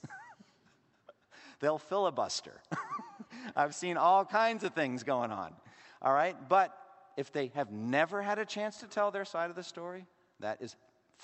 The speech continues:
frustrating, can provoke a child to wrath. Now, again, a child may feel that any discipline's unjust.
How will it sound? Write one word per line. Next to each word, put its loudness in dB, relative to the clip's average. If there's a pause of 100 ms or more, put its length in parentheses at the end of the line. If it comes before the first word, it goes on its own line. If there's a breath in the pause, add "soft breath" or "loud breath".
(120)
frustrating, -2
can -8
provoke -4
a -8
child 0 (340 loud breath)
to -10
wrath. -2
Now, 2
again, -2
a -2
child 2
may -2
feel -2
that 0
any 0
discipline's -4
unjust. -8